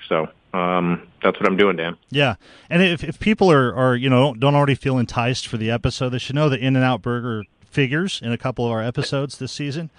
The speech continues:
Speaker 2: Uh, so, so that, that's a teaser, uh, you know, if there was no other reason to listen. Uh, I, on the other hand, uh,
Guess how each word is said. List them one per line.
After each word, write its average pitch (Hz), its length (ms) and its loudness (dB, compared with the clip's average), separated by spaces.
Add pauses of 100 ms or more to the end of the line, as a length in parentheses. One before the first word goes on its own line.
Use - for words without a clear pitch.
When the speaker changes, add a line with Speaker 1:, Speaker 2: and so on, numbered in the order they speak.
(400)
Speaker 2:
Uh, 127 260 -2
so, 120 400 0
so 120 140 -6
that, 127 180 0
that's 135 240 0
a 123 60 -6
teaser, 135 580 -4
uh, 107 260 -2
you 110 80 -4
know, 107 120 0
if 104 80 -6
there 117 100 -2
was 104 140 -2
no 120 140 -2
other 117 180 -2
reason 113 340 -4
to 123 100 -12
listen. 117 400 -8 (480)
Uh, 143 460 0
I, 208 500 4
on 160 260 -4
the 151 100 -4
other 147 180 -2
hand, 147 380 -4
uh, 160 40 -8